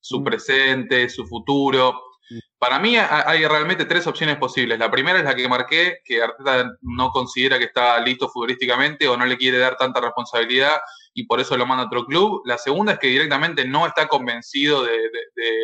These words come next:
Speaker 1: Saliba a nivel futbolístico y la verdad se, se invirtió tanto en él que tampoco
Speaker 2: Mm.
Speaker 1: se lo puede sacar de encima tan rápido y tan fácil. Y la tercera es que hay algo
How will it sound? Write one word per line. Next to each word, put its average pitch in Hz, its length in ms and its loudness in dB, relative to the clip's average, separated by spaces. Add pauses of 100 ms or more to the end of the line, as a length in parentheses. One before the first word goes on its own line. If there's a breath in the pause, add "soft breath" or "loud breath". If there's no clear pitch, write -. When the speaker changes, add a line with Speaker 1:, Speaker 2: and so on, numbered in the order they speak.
(100)
Speaker 1:
Saliba 131 420 2
a 123 40 0
nivel 123 240 0
futbolístico 139 800 -2 (480 loud breath)
y 110 520 -4
la 113 140 0
verdad 131 420 2 (140)
se, - 200 -2
se - 160 -12
invirtió 123 300 0
tanto 139 280 0
en 127 80 2
él 147 180 2
que 135 100 -2
tampoco 117 360 0
Speaker 2:
Mm. 127 60 -6
Speaker 1:
se 120 80 -6
lo 117 100 -2
puede 127 160 0
sacar 123 280 -2
de 123 80 2
encima 123 360 -2
tan 123 160 -2
rápido 127 340 2
y 113 60 -2
tan 123 200 0
fácil. 196 480 0 (440 soft breath)
Y 127 100 -2
la 240 120 2
tercera 185 380 0
es 180 140 -2
que 143 80 2
hay 135 160 4
algo 151 540 0